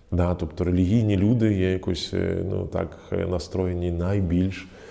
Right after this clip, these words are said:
е, заперечливо, е, правда, щоб, е, їм найважче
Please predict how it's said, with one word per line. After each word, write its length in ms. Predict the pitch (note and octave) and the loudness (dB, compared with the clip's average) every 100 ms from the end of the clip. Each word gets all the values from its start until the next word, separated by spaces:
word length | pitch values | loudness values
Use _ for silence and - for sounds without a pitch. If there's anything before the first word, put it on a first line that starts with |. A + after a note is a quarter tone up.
| - - _ - | -20 -20 _ -8
е, 340 | - E2 D#2+ D#2+ | -4 -2 0 0
заперечливо, 960 | D2+ E2 D#2+ F2 D#2+ - - D#2+ D2+ - - - - - | 0 -2 0 0 -2 -4 -6 -6 -6 -10 -18 -20 -20 -14
е, 40 | E2 D#2+ D#2+ - | -8 -8 -8 -8
правда, 460 | D#2 D#2+ E2 E2 | -6 -4 -2 -4
щоб, 280 | D#2+ - E2 D#2+ D#2+ | -6 -8 -8 -8 -8
е, 40 | D#2 D#2 D#2+ - - E2+ | -6 -4 -6 -8 -8 0
їм 200 | G2 F#2 | 2 4
найважче 580 | F2 D#2+ D2+ - - | 2 0 -4 -6 -12